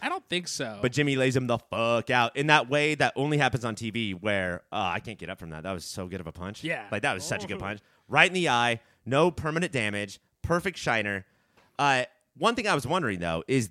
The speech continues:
Speaker 2: this, uh, like, a little, like, analogy or whatever that the show is doing? Um,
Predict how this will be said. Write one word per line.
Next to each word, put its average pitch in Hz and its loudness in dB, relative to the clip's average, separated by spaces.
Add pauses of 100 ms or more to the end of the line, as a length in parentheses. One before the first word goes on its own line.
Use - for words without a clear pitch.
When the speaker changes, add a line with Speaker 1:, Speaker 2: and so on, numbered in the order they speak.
Speaker 2:
this, 135 -2 (320)
uh, 104 2
like, 104 -4
a 101 0
little, 107 0 (140)
like, 87 -6
analogy 104 0
or 92 -4
whatever 98 -4
that 90 -8
the 98 -12
show 98 -4
is 82 -6
doing? 104 0 (460)
Um, 98 0